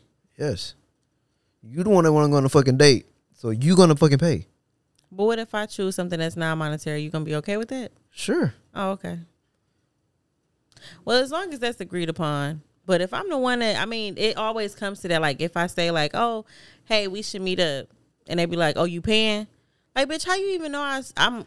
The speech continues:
Speaker 2: I'm gonna pick a place for us to go where I have to pay?
Speaker 1: Well, if they saying that, then that means they probably don't got money, so.
Speaker 2: That they're a bum.
Speaker 1: Yeah.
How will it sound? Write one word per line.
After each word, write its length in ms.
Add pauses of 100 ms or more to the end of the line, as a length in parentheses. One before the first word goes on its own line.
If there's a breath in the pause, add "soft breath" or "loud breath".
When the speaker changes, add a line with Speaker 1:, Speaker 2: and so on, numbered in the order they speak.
Speaker 2:
I'm 200
gonna 200
pick 240
a 80
place 260
for 120
us 100
to 80
go 160
where 160
I 60
have 260
to 100
pay? 440
Speaker 1:
Well, 140
if 60
they 140
saying 280
that, 180
then 100
that 140
means 840 (360)
they 100
probably 200
don't 100
got 160
money, 260
so. 260 (200)
Speaker 2:
That 120
they're 200
a 40
bum. 540 (440)
Speaker 1:
Yeah. 160